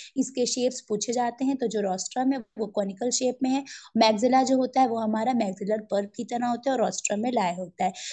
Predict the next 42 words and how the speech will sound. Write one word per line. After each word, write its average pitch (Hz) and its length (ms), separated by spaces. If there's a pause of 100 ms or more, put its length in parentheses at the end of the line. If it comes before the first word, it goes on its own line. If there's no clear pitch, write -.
(160)
जो 262 100
haustellum 277 600
होता 302 220
है 285 100
वो 269 120
मिडल 214 280
पार्ट 226 340
होता 233 200
है 240 60
प्रोबेसिस 202 580
का 330 200 (280)
और 233 140
यहाँ 226 200
पर 269 160
ग्रूव्स 220 460
भी 226 100
हमें 226 180
देखने 208 300
को 202 100
मिलते 175 320
हैं। 180 220 (120)
उसके 277 180
बाद 320 160
इसके 320 200
डिस्टल 240 340
पार्ट 262 280
की 277 80
बात 262 240
करें 294 240 (280)
तो 277 80
जो 226 80
इसका 277 220
डिस्टल 233 340
पार्ट 247 320
है 262 60
वो 254 120
basically 226 460
हमारा 254 220
क्या 233 180
है, 277 280 (480)
वो 262 160
हमारा 262 360